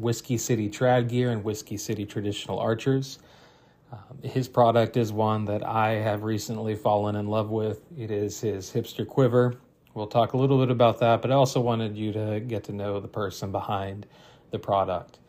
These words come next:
Uh, one thing that you will learn about David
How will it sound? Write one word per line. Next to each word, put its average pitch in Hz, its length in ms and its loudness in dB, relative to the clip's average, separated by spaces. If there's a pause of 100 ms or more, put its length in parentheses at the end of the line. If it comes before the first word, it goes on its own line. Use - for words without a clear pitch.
(520)
Uh, 98 120 -4
one 123 240 4
thing 135 160 2
that 127 80 2
you 120 120 0
will 117 460 4
learn 113 220 0
about 107 260 2
David 104 540 -2